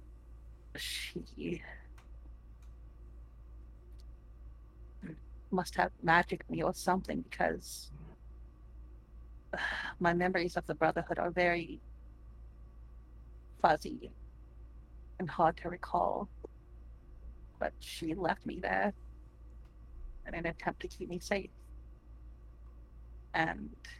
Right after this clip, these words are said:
eventually I was found by the city guard.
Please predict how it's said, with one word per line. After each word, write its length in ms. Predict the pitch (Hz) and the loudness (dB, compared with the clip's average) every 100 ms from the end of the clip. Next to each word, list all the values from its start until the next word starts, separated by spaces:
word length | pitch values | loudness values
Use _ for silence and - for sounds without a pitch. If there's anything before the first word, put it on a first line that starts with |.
| - - - - - - - - - | -14 -14 -16 -14 -14 -14 -16 -16 2
eventually 520 | 180 160 156 - 180 | 6 8 6 4 0
I 100 | 170 | 6
was 180 | 180 180 | 4 4
found 360 | - 170 180 180 | 2 4 4 4
by 120 | 180 | 2
the 80 | 180 | 2
city 280 | - 185 190 | -2 0 4
guard. 400 | 175 87 214 | 6 8 6